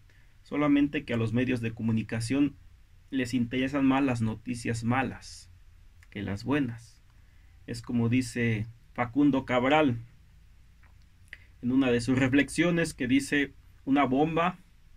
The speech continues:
hace más ruido que mil caricias, pero por cada bomba que se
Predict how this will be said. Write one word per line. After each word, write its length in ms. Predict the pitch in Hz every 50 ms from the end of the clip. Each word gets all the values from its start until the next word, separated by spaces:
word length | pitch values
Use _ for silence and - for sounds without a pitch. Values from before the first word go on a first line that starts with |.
| - - - - - -
hace 260 | - 135 139 - 143 131
más 180 | 127 135 135 127
ruido 360 | 127 139 147 147 151 147 147
que 100 | - 120
mil 280 | 120 120 127 123 120
caricias, 760 | - 120 110 113 117 117 117 - - - 95 - - - - - - - - - - - - - - - - - - -
pero 240 | - 117 120 120 117
por 240 | 120 131 123 123 117
cada 280 | - 185 202 190 180
bomba 540 | 156 156 175 185 185 180 170 170 160 156 -
que 180 | - 127 123 120
se 360 | 110 - 120 120 120 117